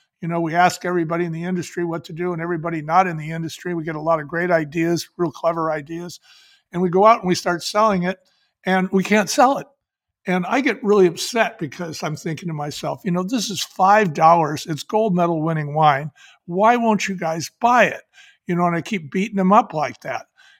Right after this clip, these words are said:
About two years into this of getting basically nowhere, we made some sales, but nothing like what happened after I discovered customer service. I realized that they didn't care about how good the wine was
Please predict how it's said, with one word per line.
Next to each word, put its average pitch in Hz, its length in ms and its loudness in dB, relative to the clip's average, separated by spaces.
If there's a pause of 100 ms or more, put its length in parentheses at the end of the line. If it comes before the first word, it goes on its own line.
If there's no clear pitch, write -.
(140)
About 202 540 4
two 277 240 4
years 247 460 2
into 226 420 0
this 147 500 -6 (140)
of 156 140 -4
getting 170 580 -2
basically 185 560 0
nowhere, 175 380 6
we 165 120 2
made 185 240 2
some 160 160 -10
sales, 156 420 -8
but 185 140 -14
nothing 170 360 -6
like 135 260 -16
what 143 100 -10
happened 147 440 -10
after 170 420 2
I 151 80 -2
discovered 147 560 -8
customer 131 460 -14
service. 143 500 -8 (600)
I 196 140 4
realized 180 1000 2 (380)
that 208 140 -8
they 254 120 -2
didn't 277 300 -4
care - 600 0 (360)
about 180 460 4 (200)
how 185 200 -2
good 233 260 -4
the 202 100 2
wine 185 380 2
was 156 320 0